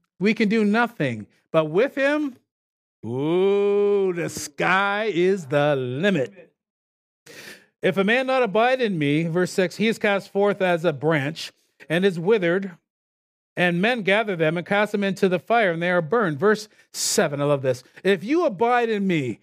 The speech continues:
and my words," didn't say one word, "my words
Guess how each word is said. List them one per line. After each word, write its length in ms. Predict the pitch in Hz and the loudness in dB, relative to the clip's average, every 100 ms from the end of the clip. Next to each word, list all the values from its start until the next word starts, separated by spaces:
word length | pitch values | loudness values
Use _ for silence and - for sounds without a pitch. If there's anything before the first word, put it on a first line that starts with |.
| _ | _
and 200 | - 190 | -2 0
my 280 | 196 214 208 | 2 2 2
words," 960 | 170 165 196 294 294 240 185 165 - - 190 208 208 269 180 - _ _ _ _ _ _ _ _ _ _ _ - | 0 -4 0 2 2 2 0 -4 -10 -8 -4 0 2 4 2 -4 _ _ _ _ _ _ _ _ _ _ _ -2
didn't 200 | 220 196 | 0 2
say 180 | 233 | 2
one 400 | 196 165 208 202 | 2 2 2 2
word, 380 | 160 147 156 160 - _ _ - | 2 2 2 0 -10 _ _ -6
"my 460 | 175 208 220 220 170 | -2 2 0 -2 -8
words 800 | 147 160 185 156 135 120 - | -4 0 2 0 -4 -12 -16